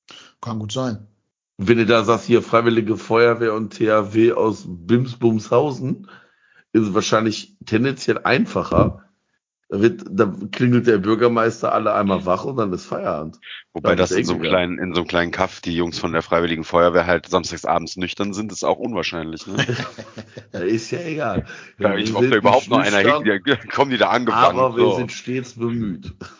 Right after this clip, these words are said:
Speaker 3: Was, was haben wir hier?
Speaker 2: Ja.
Speaker 3: Ja, gut. Na, aber ist doch gut, wenn das dann ausnahmsweise mal gut organisiert war.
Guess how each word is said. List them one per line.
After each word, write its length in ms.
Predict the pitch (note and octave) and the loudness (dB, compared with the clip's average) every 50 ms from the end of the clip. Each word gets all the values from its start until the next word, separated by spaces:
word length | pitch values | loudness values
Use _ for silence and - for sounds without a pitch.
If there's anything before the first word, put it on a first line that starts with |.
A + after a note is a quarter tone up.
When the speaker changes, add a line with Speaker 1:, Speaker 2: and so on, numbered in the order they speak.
| _ | _
Speaker 3:
Was, 140 | - G2+ F2+ - | -2 -2 0 2
was 100 | F#2+ G#2 | 2 2
haben 180 | G2 G#2 A2+ A2 | 2 2 2 2
wir 80 | G#2+ F#2+ | 2 2
hier? 400 | F2 F2 E2 E2+ E2 - - - - F2 - - - - - - - - _ _ F2 - B2 | 0 -2 -4 -6 -8 -10 -10 -10 -12 -14 -16 -16 -18 -18 -12 -10 -10 -10 _ _ -18 -14 -10
Speaker 2:
Ja. 220 | - - - - _ _ _ _ _ _ _ _ _ - - - _ _ _ _ | -10 -10 -10 -12 _ _ _ _ _ _ _ _ _ -18 -18 -18 _ _ _ _
Speaker 3:
Ja, 280 | D#2 D2 E2 F2+ F#2+ A2 | -14 -10 -8 -6 -6 -6
gut. 260 | A#2 C3+ C#3 - - _ _ _ _ - - - - - - | -8 -12 -16 -18 -20 _ _ _ _ -20 -20 -20 -20 -16 -8
Na, 120 | - F#2 F#2 | -4 -2 0
aber 80 | G#2 | 2
ist 100 | A#2+ - | 2 2
doch 80 | B2 G2+ | 0 0
gut, 140 | F2+ G2+ F2+ | 0 0 0
wenn 140 | G2 F2+ F2 | 0 0 0
das 180 | E2+ - - | -2 -2 -2
dann 180 | F2+ E2 D#2 C#2+ - - | -2 -4 -4 -6 -12 -10
ausnahmsweise 540 | - - E2 - E2 D#2 C#2 E2 D#2+ D#2+ D#2 | -10 -8 -8 -8 -10 -6 -2 0 0 0 -2
mal 120 | D2 D2 | -4 -8
gut 160 | C#2+ F2+ - - | -10 -10 -8 -8
organisiert 520 | D2+ D2 C#2+ D2 D2+ C#2 D2+ D2+ - - | -6 -6 -6 -8 -8 -8 -8 -10 -8 -6
war. 180 | D#2 D2+ D2 | -6 -6 -6